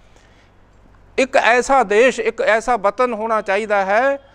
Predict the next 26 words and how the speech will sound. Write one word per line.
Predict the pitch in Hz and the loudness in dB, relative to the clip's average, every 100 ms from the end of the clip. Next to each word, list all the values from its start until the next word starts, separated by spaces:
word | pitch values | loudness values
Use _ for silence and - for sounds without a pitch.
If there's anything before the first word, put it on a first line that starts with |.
| - _ _ 202 | -20 _ _ -2
ਉਹਦਾ | 262 269 | 0 0
ਹੁਣ | 214 226 | 0 -4
ਮੈਨੂੰ | 220 220 226 | -6 -8 -8
ਪੂਰੀ | 220 214 233 240 240 233 233 | -12 -10 -8 -8 -8 -8 -6
ਤਰ੍ਹਾਂ | 214 208 | -4 -4
ਪਤਾ | 208 185 208 | -4 -2 -2
ਲੱਗ | 196 170 | 0 -2
ਗਿਆ | 180 190 208 | -4 -2 0
ਹੈ। | 202 233 247 247 - - _ _ _ - 214 | 2 0 -2 -8 -20 -20 _ _ _ -2 0
"ਅਬ | 226 | 0
ਮੋਹੇ | 247 240 233 233 - | -2 0 2 0 -2
ਖੂਬ | 180 180 214 214 | -6 -4 -4 -2
ਵਤਨ | 165 180 226 226 | -2 -2 -4 0
ਗਏ | 214 208 | 2 2
ਪਾਈ, | 202 170 175 220 254 262 - - _ - | 0 -2 0 -2 -4 -6 -12 -20 _ -12
ਊਹਾਂ | 202 220 208 233 226 | -8 -6 -2 0 0
ਖੈਰ | 214 - 175 190 214 214 | -2 -4 -2 0 -2 -4
ਸਦਾ | - 170 180 180 | -8 -2 0 0
ਮੇਰੇ | 175 175 | -4 -6
ਭਾਈ।" | 170 - 143 175 170 - - - - - - | -6 -6 -4 -4 -4 -10 -18 -20 -20 -20 -6
ਤੋ | 294 311 311 302 - | 0 2 4 2 0
ਉਹ | 285 330 339 | 4 4 4
ਜੋ | 311 320 320 254 - - - - - - | 4 4 4 2 -4 -20 -20 -20 -14 -4
ਅਕਾਲ | - 220 247 285 | 0 4 4 2
ਪੁਰਖ | 277 254 | 0 0
ਵਾਹਿਗੁਰੂ | 247 240 262 269 247 | 2 2 2 -2 -4